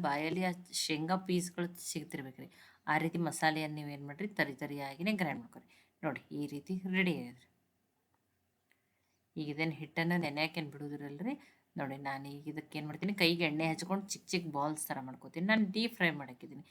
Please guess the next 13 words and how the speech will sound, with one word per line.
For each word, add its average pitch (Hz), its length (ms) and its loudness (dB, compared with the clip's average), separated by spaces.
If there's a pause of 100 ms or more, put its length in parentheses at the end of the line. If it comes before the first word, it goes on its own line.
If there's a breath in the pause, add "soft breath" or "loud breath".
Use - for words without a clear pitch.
(260 soft breath)
ಇಲ್ಲ, 220 220 12
ನಮ್ಗೆ 196 260 6
ಎಣ್ಣೆನೇ 175 360 8
ಬೇಡ 151 320 0
ಅಂದ್ರೆ 139 240 -14
ನೀವು 143 200 -16
ಏನ್ 143 160 -18
ಮಾಡ್ಬೋದು, 151 300 -6 (260)
ಏರ್ 175 180 2
ಫ್ರೈಯರ್ 139 400 -2
ಇತ್ತಂದ್ರೆ 135 420 -8
ಅದ್ರಲ್ಲಿನೂ 143 520 -6
ಮಾಡ್ಕೊಬೋದು. 147 500 -6